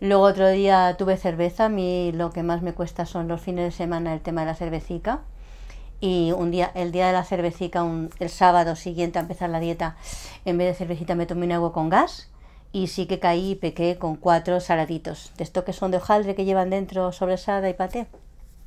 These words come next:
Y nada, y tomé encurtidos, o sea, altramuses, altramuses. Y saltármela, que yo recuerdo, estoy haciendo memoria porque ahora solo tengo que comentar a la doctora. Ya no me la he saltado más.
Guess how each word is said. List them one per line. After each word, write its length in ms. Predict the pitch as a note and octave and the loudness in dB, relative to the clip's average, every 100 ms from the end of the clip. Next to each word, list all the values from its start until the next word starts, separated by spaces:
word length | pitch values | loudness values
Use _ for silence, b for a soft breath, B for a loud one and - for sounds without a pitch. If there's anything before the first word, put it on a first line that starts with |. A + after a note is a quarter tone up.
| - - - | -20 -20 -2
Y 100 | E3 | 2
nada, 280 | E3+ D#3 - | 4 2 -2
y 80 | E3+ | -4
tomé 640 | E3+ E3+ E3+ E3+ E3 D#3+ D#3 B B B | 0 2 4 4 2 -2 -4 B B B
encurtidos, 920 | F3+ E3+ D#3+ D#3 D3 G3 G3+ A#3 C4 - | 2 2 0 -4 -4 -2 2 4 2 -2
o 40 | |
sea, 440 | - E3 D#3 D#3 D3+ F3 - - - - | -2 0 0 -2 -6 -10 -16 -20 -6 0
altramuses, 800 | F3 F3 F3 E3+ - - - - - - - | 2 2 2 0 -4 -14 -16 -18 -20 -14 -6
altramuses. 800 | D#3+ D#3 D3+ - - - - - B B B B B B B B B - - - - - | -6 -4 -8 -10 -12 -16 -16 -20 B B B B B B B B B -16 -16 -18 -20 -8
Y 280 | B3+ C#4+ D#4 | 0 2 2
saltármela, 1000 | - F#3+ F#3 - G#3+ A#3 B3+ C4+ C4+ C4+ | 2 2 2 4 4 4 4 4 4 4
que 160 | B3 G3+ | 2 2
yo 140 | G3 | 4
recuerdo, 560 | A3 A3 A3 A3+ A3 G3 | 2 2 2 4 4 4
estoy 220 | E3 G3 | 4 4
haciendo 260 | G3 A#3 | 4 2
memoria 260 | A3+ A3+ B3+ | 2 4 4
porque 180 | A3+ F3 | 4 2
ahora 100 | F3+ | 2
solo 120 | A#3 | 2
tengo 140 | G3+ | 2
que 40 | F3 | 2
comentar 340 | E3 D#3+ E3+ | 0 -2 -2
a 40 | D#3+ | -2
la 100 | D#3+ | -2
doctora. 640 | D#3 - - F3 E3+ E3 - - - - - - - - | -4 -6 0 2 2 -2 -14 -20 -20 -18 -18 -18 -20 -8
Ya 280 | F3+ F3+ F#3+ | -4 2 2
no 80 | G#3+ | 2
me 80 | A3 | 0
la 80 | |
he 40 | G3+ | 0
saltado 360 | G#3 G3 G3 E3+ | -2 0 0 0
más. 180 | E3 | -2